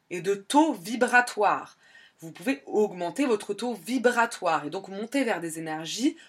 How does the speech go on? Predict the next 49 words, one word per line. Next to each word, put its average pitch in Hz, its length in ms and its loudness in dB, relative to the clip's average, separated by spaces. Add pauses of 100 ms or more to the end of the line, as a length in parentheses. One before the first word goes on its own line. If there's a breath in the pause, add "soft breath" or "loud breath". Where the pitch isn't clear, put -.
(120 loud breath)
beaucoup 196 240 -10
plus 277 220 -2
positives 269 880 0
et 220 160 0
lumineuses. 262 800 0 (240)
Vous 233 160 0
avez 208 160 6
un 180 100 0
taux 165 120 -10
vibratoire, 156 720 4
la 147 120 0
Terre 247 260 4
a 180 80 2
un 170 60 -4
taux 165 140 -8
vibratoire, 160 720 4 (300 soft breath)
qui - 140 -10
est 175 40 -6
d'ailleurs 175 300 -2
en 160 80 -6
train 160 200 -10
de 135 100 -10
bouger 190 480 -4
fortement, 226 600 0
ça 214 140 -6
fait 160 120 -10
trente 220 300 -6
ans 220 240 0 (340 soft breath)
qu'il 196 220 -10
bouge, 277 360 6
et 185 80 -2
là 202 120 6
ça 196 120 -6
s'accélère 190 440 -2
encore, 196 360 4
c'est 214 120 -6
pour - 120 -18
ça - 100 -4
qu'on 196 140 -10
a 180 60 -4
un 233 60 -4
petit - 180 -14
peu 214 120 -12
du 190 120 -12
mal 202 360 2
à 269 120 10
la 208 120 10
suivre. 320 500 4 (140)
Bref, - 380 6